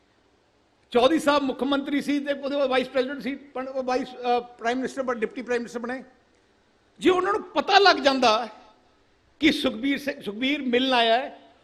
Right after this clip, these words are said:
ਸਾਰੀਆਂ ਮੀਟਿੰਗਾਂ ਬੰਦ ਕਰਕੇ, "ਹਾਂ ਸੁਖਬੀਰ, ਕੋਈ ਕੰਮ ਤਾਂ ਨਹੀਂ, ਕੀ ਪ੍ਰੋਬਲਮ ਤਾਂ ਨਹੀਂ?" ਕਈ ਵਾਰ ਕੈਬਨਿਟ ਮੀਟਿੰਗਾਂ ਨੂੰ ਬੰਦ ਕਰਕੇ ਨਾ ਸਟੇਟ ਦੇ ਡਿਪਟੀ ਬੈ-, ਮੈਸੇਜ ਹੀ ਦਿੰਦੇ ਕਿ ਐਂ ਛੱਡ ਦੇ। ਮੇਰੇ ਮਾਤਾ ਜੀ ਜੇ ਕੋਈ ਕੰਮ ਵੀ ਕਹਿੰਦੇ ਸੀ, ਬੀਬੀ ਜੀ, ਕੋਈ ਬਾਲ ਸਾਹਿਬ ਜੇਲ੍ਹ ਸੀ,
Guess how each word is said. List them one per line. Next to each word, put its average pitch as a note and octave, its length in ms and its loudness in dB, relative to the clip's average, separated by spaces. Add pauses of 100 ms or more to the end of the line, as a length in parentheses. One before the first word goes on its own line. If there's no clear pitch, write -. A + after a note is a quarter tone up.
(160)
ਸਾਰੀਆਂ F4+ 680 -2
ਮੀਟਿੰਗਾਂ D#4 460 0
ਬੰਦ C#4 260 0
ਕਰਕੇ, C4 280 -2
"ਹਾਂ A3+ 380 -6
ਸੁਖਬੀਰ, G#3 240 -10 (180)
ਕੋਈ A#3+ 100 -8
ਕੰਮ G3 280 -4
ਤਾਂ C4 140 -2
ਨਹੀਂ, C#4+ 120 0
ਕੀ C4+ 220 -12
ਪ੍ਰੋਬਲਮ G#3 420 -2
ਤਾਂ C4+ 120 2
ਨਹੀਂ?" C#4 180 0 (840)
ਕਈ F#4 220 6
ਵਾਰ C4 240 -2
ਕੈਬਨਿਟ A#3 460 -6
ਮੀਟਿੰਗਾਂ A3+ 400 -12
ਨੂੰ G#3+ 140 -8
ਬੰਦ F#3 200 -6
ਕਰਕੇ G3 280 -4
ਨਾ D#4+ 80 -6
ਸਟੇਟ G3+ 300 0
ਦੇ G3+ 80 0
ਡਿਪਟੀ F3 260 -6 (500)
ਬੈ-, F3+ 340 0 (260)
ਮੈਸੇਜ F#3+ 300 -4
ਹੀ B3+ 80 -4
ਦਿੰਦੇ G#3+ 180 -2
ਕਿ A3 120 -2
ਐਂ F#3+ 160 -4 (320)
ਛੱਡ D3 100 -6
ਦੇ। C3 140 -12 (400)
ਮੇਰੇ C4+ 180 6
ਮਾਤਾ C#4 420 4
ਜੀ D#4 160 0
ਜੇ D4 140 0
ਕੋਈ E4 160 -2
ਕੰਮ D#4+ 340 -4
ਵੀ F#4+ 120 6
ਕਹਿੰਦੇ D#4+ 320 4
ਸੀ, G#3+ 200 -4
ਬੀਬੀ G#3 280 -6
ਜੀ, F#3 260 -6 (360)
ਕੋਈ G3+ 100 -10
ਬਾਲ G#3+ 220 -2
ਸਾਹਿਬ C4+ 200 -2
ਜੇਲ੍ਹ D4 260 2
ਸੀ, A3+ 200 -8